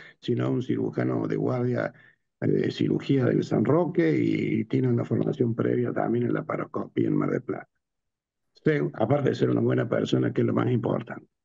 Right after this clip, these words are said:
Luego, eh, que en realidad la cirug-, lo que estamos proponiendo nosotros es sin comorbilidades. Y lo que queremos ponerle hincapié es que los cirujanos,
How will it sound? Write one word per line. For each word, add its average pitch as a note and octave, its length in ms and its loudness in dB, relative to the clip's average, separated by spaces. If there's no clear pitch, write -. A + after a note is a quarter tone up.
Luego, A3+ 580 2
eh, C3 480 0
que C#3 100 -2
en C3 60 -2
realidad D3+ 400 0
la G#3+ 100 0
cirug-, C#3+ 420 -4
lo B2+ 200 -2
que C#3 100 0
estamos A3 280 2
proponiendo D#3+ 460 0
nosotros D3 720 -4
es D#3 160 -2
sin A#3+ 340 -2
comorbilidades. C3 960 -2
Y C3+ 120 2
lo C3+ 120 2
que C3+ 160 0
queremos F#3 640 2
ponerle E3+ 320 2
hincapié D#3 640 0
es B2 240 -2
que C3+ 160 0
los B2 260 -2
cirujanos, C3 880 0